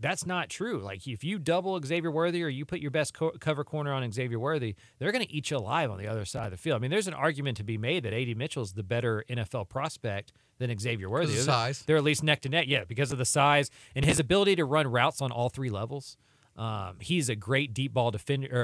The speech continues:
Speaker 1: or receiver because he's big enough to handle those shots. It becomes a jump ball down the field, and size helps you there, where I think Xavier sometimes struggles 'cause he's so skinny. Um, so I think A D Mitchell has just added a new demel-, a development to this team,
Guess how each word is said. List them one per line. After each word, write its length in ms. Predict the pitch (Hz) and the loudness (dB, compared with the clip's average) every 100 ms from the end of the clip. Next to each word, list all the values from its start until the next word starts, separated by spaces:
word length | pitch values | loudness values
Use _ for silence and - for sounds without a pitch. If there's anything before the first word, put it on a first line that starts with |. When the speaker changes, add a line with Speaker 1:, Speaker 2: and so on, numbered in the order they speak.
| 107 | 0
Speaker 1:
or 40 | 120 | -2
receiver 420 | 120 - 208 151 | 0 0 2 0
because 360 | 101 - 160 | 0 0 0
he's 180 | 127 135 | 0 -2
big 200 | 98 147 | 0 0
enough 220 | 143 135 | 2 0
to 100 | - | -2
handle 280 | 101 127 127 | -2 0 0
those 180 | 113 117 | 0 -2
shots. 340 | - 123 92 | -2 -2 -2
It 60 | 113 | -6
becomes 260 | 107 139 117 | -4 -2 -2
a 60 | |
jump 260 | 110 135 135 | 0 0 2
ball 160 | 123 | 2
down 200 | 110 117 | 2 0
the 80 | 107 | -2
field, 340 | - 135 123 110 - - - | -2 2 2 0 -6 -20 -8
and 120 | - | -4
size 320 | - 151 135 | 2 6 6
helps 260 | - 151 - | 4 2 2
you 80 | 131 | 2
there, 240 | 120 117 | 4 4
where 100 | 120 | 4
I 80 | 117 | 2
think 300 | - 123 98 | 2 -2 0
Xavier 300 | 117 120 113 | 0 0 0
sometimes 440 | - 110 110 104 | -2 -4 -4 -6
struggles 320 | - 139 123 107 | -2 0 0 -2
'cause 140 | 117 | -6
he's 120 | 95 | -6
so 120 | - | -6
skinny. 420 | 98 - 117 87 - _ - - - | -6 -6 -8 -10 -14 _ -20 -16 -6
Um, 220 | 117 107 | -4 2
so 140 | 156 | 4
I 60 | 151 | 6
think 160 | 196 160 | 4 4
A 140 | 175 | 4
D 100 | 175 | 4
Mitchell 300 | 147 160 151 | 2 2 2
has 100 | 131 | 2
just 140 | 120 98 | 0 -2
added 360 | 120 147 156 | 2 4 4
a 60 | 135 | 2
new 160 | 135 | 2
demel-, 400 | 143 120 123 147 | 2 2 2 2
a 80 | - | 0
development 560 | 117 110 123 143 135 127 | -2 2 2 2 0 -4
to 60 | |
this 180 | 117 110 | -4 -4
team, 300 | - 156 185 | -2 0 -2